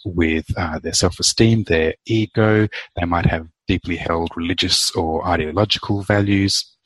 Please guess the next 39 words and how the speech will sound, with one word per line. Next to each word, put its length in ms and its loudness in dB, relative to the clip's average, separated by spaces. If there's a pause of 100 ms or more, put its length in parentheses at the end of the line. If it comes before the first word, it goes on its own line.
(720)
Your 180 8
role 220 6
in 160 -2
these 220 2
circumstances 1160 -4
is 420 0
as 220 -2
a 60 -8
counsellor. 560 -2 (160)
So 100 2
these 140 4
are 60 2
particularly 680 -2 (160)
deep 220 4 (100)
issues, 540 2 (320)
and 100 4
you 100 6
might 300 4
be 160 2
able 300 -2
to, 360 0 (180)
to 100 4
help 260 -2
address 380 -2
them 160 2
because 440 0
you 140 -2 (300)
may 80 -6
well 240 -2
have, 320 -2 (100)
um, 260 -2
enjoyed 380 -2
some 140 -6
people 280 2
skills 380 2
training. 480 2 (240)
You 160 2
may 240 2
well 460 2